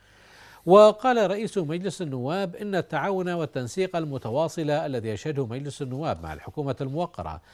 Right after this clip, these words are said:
ما كان له أن يتحقق ويصل للمستوى الرفيع لولا حرص سموه ودعمه للمجلس النيابي وكافة المقترحات والمشروعات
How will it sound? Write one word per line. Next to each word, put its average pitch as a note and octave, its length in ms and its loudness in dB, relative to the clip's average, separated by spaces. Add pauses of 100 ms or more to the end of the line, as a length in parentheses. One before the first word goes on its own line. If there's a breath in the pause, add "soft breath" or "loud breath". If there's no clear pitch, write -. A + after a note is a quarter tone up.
(160 loud breath)
ما F#3+ 140 2
كان G3+ 240 -4
له D3+ 300 -2
أن C#3+ 40 -4
يتحقق C#3+ 680 -4
ويصل B2+ 500 -2
للمستوى B2 760 -6
الرفيع E3+ 440 -2 (280 loud breath)
لولا F#3 380 4
حرص - 440 -10
سموه B2 580 -8 (320 loud breath)
ودعمه A#2 800 -4
للمجلس C3 600 -6
النيابي G2+ 400 -6
وكافة C#3 500 -4
المقترحات F2+ 680 -6
والمشروعات A2 680 -4